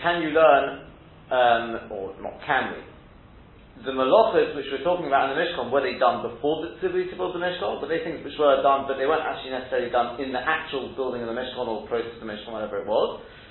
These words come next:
Or is it no, that after the Tzivui they started doing these Malachos, therefore they are forbidden to do on Shabbos? So, we brought a Ramban,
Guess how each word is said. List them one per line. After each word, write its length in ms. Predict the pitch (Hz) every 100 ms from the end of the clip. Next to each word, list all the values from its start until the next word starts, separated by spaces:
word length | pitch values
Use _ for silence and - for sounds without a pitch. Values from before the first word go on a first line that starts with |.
| - - -
Or 180 | 165 180
is 80 | 180
it 80 | 180
no, 220 | 247 170
that 160 | 131 -
after 400 | 233 269 202 190
the 80 | 190
Tzivui 220 | 262 190
they 220 | 170 170 -
started 400 | 185 175 170 180
doing 260 | 170 160
these 160 | 156 147
Malachos, 480 | 180 196 - 98 - - - 120 131
therefore 720 | 165 156 190 240 165 170 160
they 80 | 151
are 220 | 135 -
forbidden 320 | 135 135 127
to 60 | -
do 80 | 127
on 160 | 120
Shabbos? 380 | 113 107 107 - - - - - - - - - - - - 156
So, 80 | 143 135 - - - - 143
we 80 |
brought 260 | - 214 196
a 80 | 180
Ramban, 640 | 147 - 143 107 - -